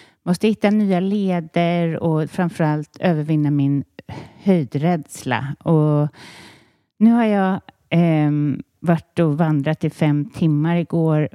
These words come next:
och vi, eh, gick upp på ett berg som är helt magiskt, som jag har varit på förut med ett annat retreat, och det är väldigt härligt.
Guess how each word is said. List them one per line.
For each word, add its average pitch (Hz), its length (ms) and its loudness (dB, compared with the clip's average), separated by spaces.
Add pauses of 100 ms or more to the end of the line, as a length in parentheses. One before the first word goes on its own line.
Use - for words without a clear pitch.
och 151 200 -2
vi, 147 340 0
eh, 135 400 0
gick - 160 -4
upp 156 180 -2
på 151 120 -2
ett - 200 -6
berg 131 280 -4
som 127 240 -10
är - 40 -6
helt 123 260 -8
magiskt, 170 400 -2
som 127 140 -2
jag 117 60 -2
har 120 80 -4
varit - 200 -10
på 110 100 -8
förut 185 500 0
med 151 180 -2
ett - 160 -6
annat 180 440 -2
retreat, 160 680 -6
och - 400 -6
det 113 160 -6
är 113 40 -2
väldigt 123 580 -6 (1000)
härligt. 131 420 -2